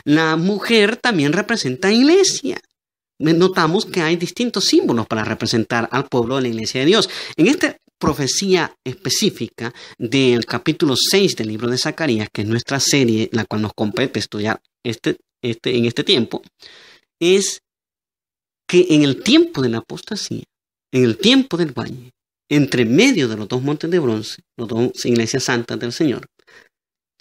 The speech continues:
la iglesia está representada por los carros. Y los caballos representan a los líderes, a los fundadores, a los líderes, a los mayorales del rebaño, a los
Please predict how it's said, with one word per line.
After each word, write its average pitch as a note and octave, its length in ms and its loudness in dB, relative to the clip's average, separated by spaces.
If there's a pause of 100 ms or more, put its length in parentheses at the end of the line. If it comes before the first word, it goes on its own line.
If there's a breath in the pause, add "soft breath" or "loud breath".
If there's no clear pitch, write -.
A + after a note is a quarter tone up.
la D#3 120 2
iglesia F3 320 4
está E3 160 -4
representada C#3 800 -4
por B2+ 300 -2
los A#2 180 -2 (200)
carros. - 1160 -10 (160)
Y C3+ 140 2
los B2+ 160 4
caballos A#2+ 440 2
representan A#2 800 -4
a A2 120 -6
los G#2+ 320 -8
líderes, - 1120 -6 (1120 soft breath)
a A2+ 80 -6
los A2+ 220 -4 (140)
fundadores, B2+ 840 0
a A2+ 60 -4
los A2 240 -8
líderes, C3+ 640 2 (300 loud breath)
a A2+ 340 2
los A2 160 -2
mayorales A2 460 0
del A2+ 100 -4
rebaño, B2 500 -2
a A#2 40 -4
los A2 100 -8